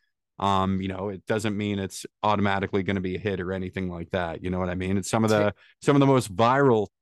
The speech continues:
Speaker 1: TikTok stuff is
Speaker 2: Yeah.
Speaker 1: just, you know, just random videos pretty much of just, you know what I mean? People taking a video on their phone and just, like,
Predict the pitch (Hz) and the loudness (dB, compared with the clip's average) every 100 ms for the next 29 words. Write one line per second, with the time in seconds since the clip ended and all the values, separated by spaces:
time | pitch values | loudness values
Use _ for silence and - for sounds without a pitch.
0 | _ - 107 - 101 95 - 98 92 - | _ -6 -4 -2 -4 -4 -6 -4 -4 -8
1 | 98 92 - 139 170 - _ _ _ 90 | -10 -10 -6 -6 -6 -10 _ _ _ -4
2 | 92 101 95 110 117 117 110 135 117 95 | -2 -2 0 2 2 2 2 2 0 -2
3 | - 98 92 90 95 - 95 95 95 - | -4 -6 -4 -6 -6 -6 -4 -4 -4 -2
4 | 101 98 95 101 110 110 107 107 98 107 | 0 0 0 0 0 -2 -2 -2 -2 -4
5 | 113 104 95 104 104 104 101 95 - 104 | -4 -6 -4 -2 0 -2 -4 -6 -8 -6
6 | 101 92 90 90 98 90 85 | -6 -8 -10 -8 -6 -6 -8